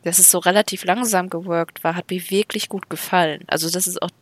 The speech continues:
die Style von Match, die ich auch gerne sehe, auch bei New Japan und überhaupt so. Also, ähm, ich find, für Hager hat es wirklich viel gebracht. Ähm, er hat zwar verloren, aber in meinen Augen ist, ich find ihn jetzt besser als vorher.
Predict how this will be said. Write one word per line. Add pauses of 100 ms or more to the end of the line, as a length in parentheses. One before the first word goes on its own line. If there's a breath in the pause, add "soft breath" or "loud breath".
(120)
die
Style
von
Match,
die
ich
auch
gerne
sehe,
auch
bei
New
Japan
und
überhaupt
so.
Also, (1000 loud breath)
ähm, (640)
ich
find,
für
Hager
hat
es
wirklich
viel
gebracht. (720)
Ähm, (140)
er
hat
zwar
verloren,
aber
in
meinen
Augen
ist, (120)
ich
find
ihn
jetzt
besser
als
vorher.